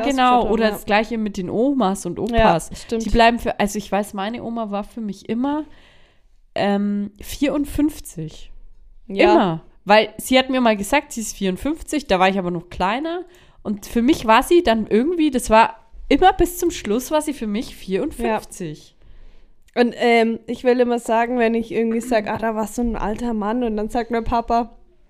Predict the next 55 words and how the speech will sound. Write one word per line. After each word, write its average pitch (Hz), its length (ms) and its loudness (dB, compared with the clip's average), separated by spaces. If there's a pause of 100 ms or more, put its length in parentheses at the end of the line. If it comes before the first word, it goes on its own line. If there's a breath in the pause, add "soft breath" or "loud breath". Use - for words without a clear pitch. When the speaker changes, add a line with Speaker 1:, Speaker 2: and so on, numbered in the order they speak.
(420)
Speaker 1:
"Wie 202 100 0
alt 180 180 -2
war 165 140 -4
denn 392 180 0
der?" 196 240 -6 (340 soft breath)
Ne, 220 340 -2
weil 254 220 2
ich 285 160 -6
immer 285 180 -2
sag, 254 200 -6 (120)
"Ja, - 160 -16
so, - 140 -14 (120)
keine 180 280 -8
Ahnung, 202 240 -4
sechzig 214 500 -6
oder 269 140 -2
so." 269 240 -2
Und 233 120 -2
Speaker 2:
Ja, 233 340 6
Speaker 1:
dann 440 100 6
kommt 302 220 4
mir, 302 160 4
mein 254 180 6
Papa 294 360 0
Speaker 2:
ist 277 100 8
doch 311 60 0
Speaker 1:
ist - 100 -4
ja 254 100 6
Speaker 2:
komisch, 311 600 6
Speaker 1:
sechzig. 226 200 2
Speaker 2:
ja. 240 220 6 (880 loud breath)
Speaker 1:
Und 214 140 -2
ich, 220 60 2
Speaker 2:
Aber 233 140 6
Speaker 1:
ah. 247 40 6
Speaker 2:
die 233 140 -2
Frage 254 400 0
ist, - 240 -4
sind 240 240 -2
die 240 100 -4
dann 226 240 6
älter 214 640 0
eigentlich? 285 540 -2
Also 196 180 -4
diese 175 340 -8
anderen 247 360 -2
Leute, 240 340 0
die 247 160 -4
man 247 180 -2
trifft, - 300 -8
sind 196 160 -6
die 180 140 -4
eigentlich 156 300 -8
dann 156 180 -12
achtzig? - 420 -6